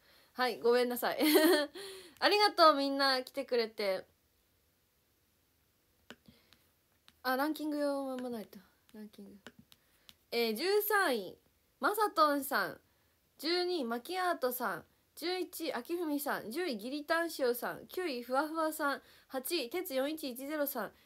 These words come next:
七位、マッシュさん。六位、令和の土方さん。五位、メープルなおくんさん。四位、ランダーさん。三位、ゆうきさん。二位、ももさん。一位、よいちくんさん。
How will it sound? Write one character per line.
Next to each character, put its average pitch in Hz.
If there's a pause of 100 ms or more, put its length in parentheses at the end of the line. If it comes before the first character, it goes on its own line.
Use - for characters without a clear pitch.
(120)
七 302
位、 269
マ 277
ッ 392
シ 302
ュ -
さ 208
ん。 -
六 269
位、 233
令 359
和 302
の 240
土 226
方 254
さ 247
ん。 214
五 339
位、 254 (240)
メ 349
ー -
プ 285
ル 240
な 294
お 302
く 254
ん 240
さ 208
ん。 - (220)
四 359
位、 208
ラ 302
ン 339
ダ 285
ー 294
さ 233
ん。 - (100)
三 349
位、 196
ゆ 370
う 320
き -
さ 208
ん。 -
二 302
位、 -
も 311
も 339
さ 269
ん。 -
一 269
位、 240
よ 302
い 349
ち -
く 339
ん 320
さ 202
ん。 -